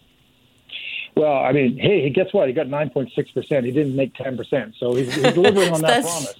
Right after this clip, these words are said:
Speaker 1: promise. Uh, <laughs> so, you know, he's not a liar. Um, well, I think that, you know, what if, if I were them, I would say, "Okay,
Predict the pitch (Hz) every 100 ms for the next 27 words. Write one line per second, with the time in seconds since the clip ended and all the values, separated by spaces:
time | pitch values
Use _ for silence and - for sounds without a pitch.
0 | - - - - - - - 165 117 -
1 | 233 - - 202 156 - _ 196 - 180
2 | 175 156 156 151 202 190 190 208 143 127
3 | - _ - 165 165 165 160 160 175 175
4 | 190 214 226 220 220 - 311 208 202 180
5 | - 190 156 131 - 165 190 214 196 -
6 | - 190 196 247 269 285 285 302 277 175
7 | 185 185 160 165 165 156 127